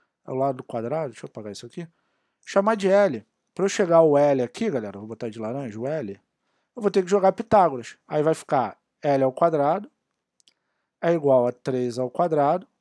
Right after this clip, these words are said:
mais dois ao quadrado, não é isso? Por quê? É triângulo retângulo. Então, L ao quadrado é nove mais quatro.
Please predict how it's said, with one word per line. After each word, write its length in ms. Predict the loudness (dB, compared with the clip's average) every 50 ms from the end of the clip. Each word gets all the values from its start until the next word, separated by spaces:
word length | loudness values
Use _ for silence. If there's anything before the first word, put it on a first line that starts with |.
| _ _ _
mais 880 | -14 -10 -6 -4 -2 -2 -2 -2 -2 -4 -4 -6 -8 -12 -14 -16 -18 _ _ _ _ _ _ _ _ _ _ _ _ _ _ _ _ _ _ _ _ _
dois 380 | -10 -4 0 2 2 2 2
ao 80 | 0 -2
quadrado, 500 | 0 0 0 2 2 2 2 0 -2 -4
não 80 | -2
é 40 | -2
isso? 260 | 0 -2 -2 -6 -10
Por 160 | _ -14 -8 -4
quê? 240 | -4 -4 -4 -4 -8 _ _
É 100 | -18 -16
triângulo 360 | -10 -8 -8 -6 -6 -4 -4
retângulo. 420 | -4 -4 -2 -4 -6 -6 -6 -10 _ _ _ _ _ _ _ _ _ _ _ _ _ _ _ _
Então, 220 | _ -2 0 2 2
L 180 | 4 4 4
ao 120 | 4 2 2
quadrado 580 | 2 2 2 4 4 6 6 4 4 2 0
é 140 | 0 0 0
nove 520 | 0 0 0 2 2 2 2 0 -6 -12 -14 -16 _ _ _ _ _ _ _ _ _ _ _ _ _ _ _ _ _ _ _ _ _ _ _ _ _ _ _ _ _ _ _
mais 560 | -6 -2 0 0 0 -2 -6 -10 -18 -20 -20 _ _ _
quatro. 460 | -2 -2 -2 -2 -2 -8 -18 -20 _